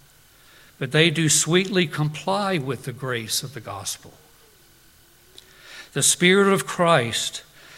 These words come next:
subduing and enabling the will of man to do that freely and cheerfully, which the will of God revealed in the law requires to be done.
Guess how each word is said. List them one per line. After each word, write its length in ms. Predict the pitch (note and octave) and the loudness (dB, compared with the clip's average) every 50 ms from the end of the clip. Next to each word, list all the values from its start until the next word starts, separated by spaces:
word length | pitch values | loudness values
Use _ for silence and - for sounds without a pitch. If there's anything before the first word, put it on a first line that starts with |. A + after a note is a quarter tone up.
| - - | -14 -6
subduing 760 | - - - D#3+ C3+ B2+ - D#3+ E3+ E3+ F#3+ F#3+ F#3 F3+ F#3+ | -2 2 2 2 4 4 6 6 8 8 8 8 8 6 4
and 160 | E3+ F3 D#3 | 2 2 4
enabling 580 | D3+ D3 C#3 D3 D#3+ F3 F3+ D#3 F3+ F3 F3+ D#3+ | 4 6 6 6 6 4 4 2 2 2 2 2
the 100 | C#3+ C#3+ | 0 0
will 300 | C3 C3 D#3 E3+ F3 E3+ | 0 2 2 2 4 2
of 100 | E3+ D3 | 2 0
man 560 | D3 C3+ D3 D3+ C#3+ B2+ A2+ G#2+ F#2+ F#2+ G2 - - - - - - - - - - - - - | 0 0 0 0 0 0 -2 -4 -8 -12 -14 -18 -20 -20 -20 -20 -20 -20 -20 -20 -20 -20 -18 -10
to 120 | - D#3+ D#3 | -6 -4 -2
do 240 | - E3+ F#3+ G3 G3+ | 0 2 2 2 2
that 240 | F#3+ G3 F#3+ F#3+ | 4 4 2 2
freely 640 | D3 - - - F#3 G#3 G#3+ G3+ E3+ D3 C3+ C3 C#3+ C#3+ | 0 -4 -6 -2 -2 0 2 2 2 2 0 0 -2 -2
and 180 | C#3+ C#3+ - | 0 0 0
cheerfully, 760 | - - - F#3 F#3 F#3 F#3 - D#3+ C3+ A#2+ F#2+ F2+ F#2 - - - - - _ _ _ _ _ _ | 0 -2 0 2 2 2 2 0 -2 -2 -2 -4 -8 -12 -16 -20 -20 -20 -20 _ _ _ _ _ _
which 240 | - D3+ D3 D3+ - | 0 0 0 2 2
the 100 | E3 D3+ | 0 2
will 280 | C3+ D3+ D#3+ D#3+ E3+ | 2 2 2 2 2
of 120 | E3+ D#3 D#3+ | 0 0 2
God 300 | - D3 D3+ D3+ D#3 C#3 | 4 6 6 6 4 4
revealed 520 | C#3 C#3 C3+ A#2+ D3 D#3 D#3+ D#3+ D#3 D#3 D#3+ | 0 0 0 0 2 2 4 4 2 2 0
in 220 | D#3 D3+ D#3+ D3 | 0 0 0 0
the 100 | D3 C#3+ | 0 -2
law 440 | C3 B2 A#2 A2 G2 G2 G#2+ G#2 - - _ _ - - - - - - _ - | -2 -4 -6 -8 -8 -10 -12 -14 -16 -20 _ _ -20 -20 -20 -20 -20 -20 _ -12
requires 880 | B2 A2+ - - - C#3 C#3 C3+ B2 A2 G#2 G2+ G2+ A2 - - - - - _ _ _ - | -10 -10 -8 -4 -2 0 0 0 -2 -4 -6 -8 -10 -12 -12 -12 -12 -14 -18 _ _ _ -16
to 100 | - D3 | -14 -14
be 120 | A#2 A2+ A2 | -12 -12 -12
done. 340 | A2 G#2 G2 F#2+ E2+ - | -12 -14 -14 -14 -16 -18